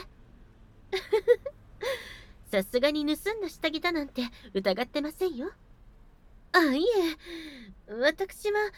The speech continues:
女性の一人暮らしの家かと思い、訪問させていただいたのですが。<laughs> ところで、奥様は？まあ、買い物の時間ですよね。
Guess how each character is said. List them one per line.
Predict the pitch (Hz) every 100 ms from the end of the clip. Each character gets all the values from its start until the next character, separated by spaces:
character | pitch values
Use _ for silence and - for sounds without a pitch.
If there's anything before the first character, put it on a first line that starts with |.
| - - 240
女 | 247 294
性 | - 392
の | 415
一 | 392 440
人 | 440
暮 | 480
ら | 480
し | -
の | 294
家 | 277
か | 320 320
と | 277
思 | 254 254
い、 | 240 - - -
訪 | - 247
問 | 269 302 311
さ | -
せ | 320 330
て | 339 330
い |
た | 330
だ | 349 359
い |
た | 392
の | 370 339
で | 294
す | - 254
が。 | 226 226 226 226 - - - - - - - -
<laughs> | 320 - - 294 - 370 - 427 - - - - - - - - - - - - - - -
と | 180
こ | 233 311
ろ | 440
で、 | 381 330 311 302 - - - - -
奥 | 240 -
様 | 240 170
は？ | 151 226 - - - - - - - - - - - - - - - - - -
ま | 185 190 240 233 214
あ、 | - - - -
買 | 185 247
い |
物 | 330 370
の | 370 381
時 | -
間 | 403 415 427
で | 494
す | -
よ | 415
ね。 | 330